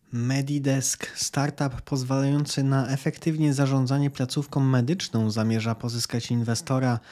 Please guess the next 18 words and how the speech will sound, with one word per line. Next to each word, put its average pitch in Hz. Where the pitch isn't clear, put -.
Spółka 117
planuje 120
pozyskać 120
między 120
cztery 135
a 120
pięć 135
milionów 127
euro, 135
które 131
przeznaczy 131
na 127
akwizycję, 139
ekspansję 143
zagraniczną 131
i 131
rozwój 123
produktu. 127